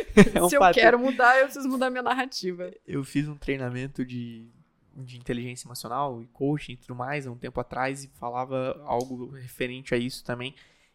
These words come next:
Speaker 1: E agora eu estou revivendo com o que você acabou de abordar aqui. Exercícios práticos, né? Existe algum estudo que comprove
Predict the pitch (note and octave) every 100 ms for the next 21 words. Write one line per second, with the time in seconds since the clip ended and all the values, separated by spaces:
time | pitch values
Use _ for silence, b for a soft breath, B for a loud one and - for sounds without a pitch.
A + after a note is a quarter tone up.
0 | - C3+ B2+ B2+ B2 C#3 C3+ - C#3 C3+
1 | C3+ C#3 C3 C3+ D3+ D3 C#3 - C#3+ C#3
2 | - C3 C3+ C3+ - B2+ B2+ C3+ C3+ C3
3 | B2+ - - E3+ - b b b b b
4 | b _ _ _ _ _ _ - D#3 C#3+
5 | - D#3+ - D3+ - C3 C3 - C#3 C#3
6 | D#3+ F#3 _ _ _ - E3 C#3 E3 C#4
7 | - - F#3+ D#3+ F3 B3 A3+ - - _
8 | E3+ A3 A3+ D3+ F3 - D#3+ D#3 D3+ D#3+
9 | E3+ F3